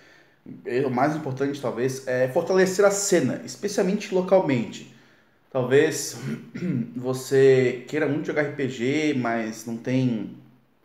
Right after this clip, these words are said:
tanta gente assim que você conhece.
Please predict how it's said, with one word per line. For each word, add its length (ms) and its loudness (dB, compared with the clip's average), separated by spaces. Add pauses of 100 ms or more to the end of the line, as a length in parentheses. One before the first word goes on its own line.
(540)
tanta 260 -2
gente 220 -2
assim 160 -6
que 80 -8
você 180 -12
conhece. 720 -4